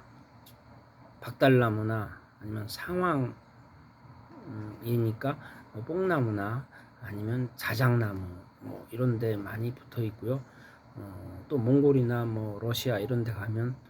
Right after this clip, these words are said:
또 다른 나무에 이렇게 숙주로 이렇게 자라는, 어, 상황버섯이 많이 있습니다. 이 버섯은,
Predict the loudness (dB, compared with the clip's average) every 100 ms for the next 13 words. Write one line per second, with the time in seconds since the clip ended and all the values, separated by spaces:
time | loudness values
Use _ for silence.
0 | -20 -20 -20 -14 -6 0 2 2 0 -4
1 | -6 -6 -8 -14 -18 -20 -20 _ -6 -4
2 | -4 -6 -8 -10 -14 -14 -12 -8 -6 -4
3 | -6 -10 -16 -20 -20 -20 -16 -12 -12 -6
4 | -4 -2 -4 -8 -8 -8 -8 -12 -12 -8
5 | -6 -4 -6 -8 -18 -20 _ _ _ -20
6 | _ _ _ -20 -20 -20 -20 -20 -20 _
7 | _ -20 -20 _ _ -20 _ _ -20 -20
8 | _ _ _ _ _ _ _ _ _ _
9 | _ _ _ _ 0 2 2 -2 -4 -4
10 | -2 0